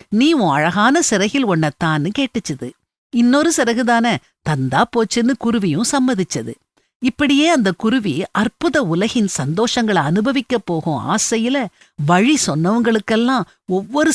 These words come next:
சிறகா கொடுத்துட்டே போச்சு. முடிவா அதோ கனவில் கண்ட அந்த அழகான உலகம் குருவி கண்முன்னால தெரிஞ்சது. "வந்துவிட்டோம், வந்தே விட்டோம், இன்னும் சில அடி பறந்தால் அந்த அற்புத உலகம்." குருவிக்கு ஆனந்தம் தாங்கல.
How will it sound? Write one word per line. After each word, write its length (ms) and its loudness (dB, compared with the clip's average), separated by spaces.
சிறகா 420 0
கொடுத்துட்டே 600 -4
போச்சு. 380 -8
முடிவா 420 0
அதோ 440 -2
கனவில் 380 -2
கண்ட 340 -2
அந்த 180 -6
அழகான 640 -2
உலகம் 520 -4
குருவி 380 0
கண்முன்னால 580 0
தெரிஞ்சது. 440 -6
"வந்துவிட்டோம், 760 -2
வந்தே 520 0
விட்டோம், 340 -6
இன்னும் 300 4
சில 240 2
அடி 240 2
பறந்தால் 580 0
அந்த 240 0
அற்புத 480 -2
உலகம்." 440 -2
குருவிக்கு 480 -4
ஆனந்தம் 680 0
தாங்கல. 460 -2